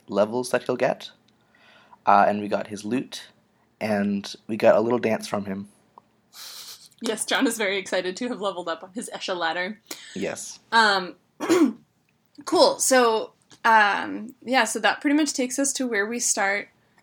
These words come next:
Speaker 2: the beginning of this week. Um,
Speaker 1: Yes, so we start today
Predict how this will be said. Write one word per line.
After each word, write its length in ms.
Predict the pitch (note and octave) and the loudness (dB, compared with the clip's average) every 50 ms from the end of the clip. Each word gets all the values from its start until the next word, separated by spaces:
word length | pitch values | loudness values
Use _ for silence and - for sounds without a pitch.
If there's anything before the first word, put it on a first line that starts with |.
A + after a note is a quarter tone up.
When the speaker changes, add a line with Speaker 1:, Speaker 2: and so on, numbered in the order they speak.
| _ _ _ _ _ _ | _ _ _ _ _ _
Speaker 2:
the 100 | - A#3 | -6 -6
beginning 840 | G#3+ B3 A3 A#3+ G#3+ G#3+ A3 A3+ A3+ A3+ A3+ A#3 A#3 B3 B3 B3+ B3+ - _ _ _ _ _ _ | -4 -4 -4 -4 -4 -4 -4 -4 -4 -4 -4 -4 -4 -6 -6 -8 -12 -16 _ _ _ _ _ _
of 520 | A3+ A#3 A#3+ B3 B3 B3+ B3+ B3+ - - - _ _ _ _ _ _ _ _ _ | -2 0 2 2 0 0 -2 -4 -8 -14 -20 _ _ _ _ _ _ _ _ _
this 260 | - D4 D4+ C#4+ - C#4+ | 0 0 0 0 0 0
week. 680 | B3+ E4 G#4+ A4 C#4 - - - - F4+ - - - - | 2 2 2 2 2 0 -4 -6 -6 -6 -6 -6 -4 0
Um, 760 | - A#3+ A#3 A#3 A#3 A3+ A3+ A3 A3 G#3 G#3 G#3 B3 B3+ - _ _ _ _ _ _ _ _ _ _ - - - - - - - - - _ _ _ _ _ _ _ _ _ _ _ _ _ _ _ _ _ _ - - - - - | 2 4 6 6 6 6 4 4 2 -4 -6 -8 -8 -10 -12 _ _ _ _ _ _ _ _ _ _ -20 -20 -20 -20 -20 -20 -20 -20 -20 _ _ _ _ _ _ _ _ _ _ _ _ _ _ _ _ _ _ -18 -14 -8 0 2
Speaker 1:
Yes, 200 | C#3 G#2 G2+ - | 2 2 2 0
so 420 | - - - - - - - B2+ A#2+ | -2 -2 -2 -2 0 2 4 4 4
we 80 | B2 | 2
start 380 | B2 - - A#2 - - - - | 2 2 4 4 4 2 -2 -10
today 480 | - - - A#2 G#2 G#2 G2+ G2+ G#2 | -6 -2 2 2 2 2 0 -2 -6